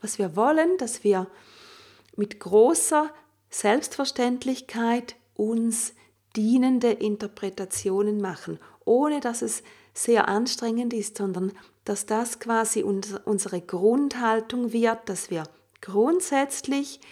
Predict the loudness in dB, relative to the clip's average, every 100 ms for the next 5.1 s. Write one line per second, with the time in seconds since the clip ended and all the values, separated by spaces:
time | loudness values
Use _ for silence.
0 | -20 -12 -6 0 2 4 2 2 -4 -20
1 | _ _ -2 2 4 2 -2 -2 -4 -4
2 | -6 -6 -6 -8 -12 -20 _ _ -2 2
3 | 4 2 0 -10 -16 -16 _ _ 0 0
4 | 0 -4 -4 -6 -6 -6 -6 -6 -6 -8
5 | -10